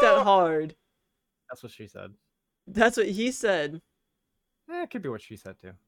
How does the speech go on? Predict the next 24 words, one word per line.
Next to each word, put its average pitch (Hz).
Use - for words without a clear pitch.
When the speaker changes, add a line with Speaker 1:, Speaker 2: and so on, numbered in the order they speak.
Speaker 1:
And 214
I 233
didn't 254
do 226
it 262
that 208
hard, 190
and 180
now 202
it's 220
broken. 214
Now 170
I 185
can't 202
clip 196
my 180
nails. 175
Good 175
thing 208
I -
have 170
a 143
knife. 139
Speaker 2:
<laughs> -